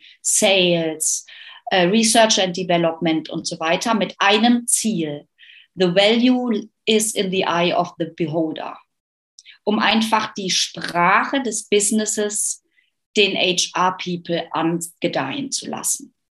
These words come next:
Um diese, äh, wenn ich jetzt nur schnell sagen darf, bin schon was älter, ich vergesse dann immer meine Gedanken, ähm, um einfach, ähm, diese, diese verschiedenen Kulturen einander zu, näher zu bringen, damit zwischen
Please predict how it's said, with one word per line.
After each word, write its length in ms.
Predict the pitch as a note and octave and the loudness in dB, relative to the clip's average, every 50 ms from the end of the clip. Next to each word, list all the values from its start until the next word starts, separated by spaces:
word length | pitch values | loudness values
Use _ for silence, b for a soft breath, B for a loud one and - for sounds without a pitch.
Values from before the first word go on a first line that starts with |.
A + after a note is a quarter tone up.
| _ _ _ _ _ b b b b b _ | _ _ _ _ _ b b b b b _
Um 420 | - A#3 A3 G#3+ G3+ G3+ F3+ - - | 4 6 6 6 6 2 -2 -4 -6
diese, 340 | G#3 G#3 G3+ F#3 F3 G3 G3 | -4 -4 -4 -2 2 4 4
äh, 280 | F#3 F3+ F3 F3 F3 F3 - - _ _ _ _ _ - - - - - | 6 6 6 6 4 4 0 -8 _ _ _ _ _ -20 -18 -16 -14 -4
wenn 160 | F3+ G3 F#3+ | 0 0 0
ich 80 | G3 F#3+ | 2 2
jetzt 160 | A#3+ A#3+ A#3+ | 0 2 4
nur 180 | C4 B3+ B3 A#3+ | 4 4 4 4
schnell 300 | B3 A#3 A#3+ B3 C4+ C4+ | 4 4 4 4 4 4
sagen 260 | A#3+ A3+ A#3 A3 F#3+ | 4 4 4 4 4
darf, 200 | F#3 G3+ G#3 - - | 2 0 0 -4 -8
bin 120 | - G3 F3+ | -10 -8 -4
schon 140 | G#3 G3+ | -4 0
was 120 | F#3 F3+ F3 | 0 0 0
älter, 240 | - F3+ F#3 G3 G#3+ | 2 0 2 2 0
ich 60 | G3 | 0
vergesse 360 | - - F#3 F3 G3 F#3+ - | 0 -4 -2 -2 -4 -4 -4
dann 80 | F3 E3+ | -4 -2
immer 140 | F3 F3 | 0 0
meine 220 | E3+ E3 D#3+ D#3+ D#3+ | 2 2 0 -2 -2
Gedanken, 460 | - - E3 E3 F3+ - A3 A3+ B B B B B B B - | -4 -4 -4 -2 0 -2 -2 -2 B B B B B B B 2
ähm, 320 | A#3+ A3+ G#3+ G#3+ G3+ G3+ G#3+ B B B _ | 4 4 6 4 2 0 -4 B B B _
um 320 | - A#3 A3+ A3+ A3+ A3 G#3+ A3 A3 - | 4 6 6 8 8 8 8 6 2 2
einfach, 640 | G#3+ G#3+ A3 B3+ C#4+ C4+ - B3+ B3 B3 - - - _ _ - | 4 4 6 6 4 4 4 0 0 0 -2 -6 -12 _ _ 0
ähm, 440 | G#3 G#3+ G#3 G#3+ G3 G3+ - - - - F3+ - _ | 2 4 4 2 2 0 -4 -8 -12 -14 -16 -14 _
diese, 720 | - G#3+ A3 A3 A3 G#3 G3+ F#3+ F#3 F#3 F3+ F3 F3+ - - - | -4 -2 0 0 2 4 4 6 6 6 6 4 4 2 -2 -8
diese 300 | F3 - G#3 F#3 G3+ F#3+ | -12 -10 -6 -6 -6 -6
verschiedenen 720 | - G3+ F#3+ F3+ - - C#4 D4+ F4+ - D4+ C#4+ C4+ C4 | -4 -4 -2 0 2 4 4 4 6 6 8 8 6 6
Kulturen 640 | - - B3 A#3 A#3 - - B3+ A#3 G#3+ G3+ G3+ - | 4 2 0 0 0 -2 -4 0 4 4 4 4 2
einander 540 | - F3 F3+ F3+ E3+ E3 E3+ D#3+ D#3 D#3 - | 0 0 0 2 2 2 2 0 0 -2 -2
zu, 260 | - - E3+ E3+ - _ _ | -6 -10 -10 -12 -12 _ _
näher 560 | - G3+ D#3+ E3 F3+ F3+ F#3 F3 D#3 D#3 - | -6 -6 -2 0 2 2 4 2 2 0 -2
zu 160 | - F3 E3+ | -8 -10 -8
bringen, 240 | - D#3+ D#3+ D#3+ C#3+ | -6 -6 -4 -2 -2
damit 320 | D#3+ E3 F3 F#3+ F#3 - | -2 -2 -2 -4 -4 -6
zwischen 580 | - - A3+ B3+ B3+ - A3 G#3+ G#3 G3 F3+ | -6 -2 0 0 2 2 2 2 2 0 -2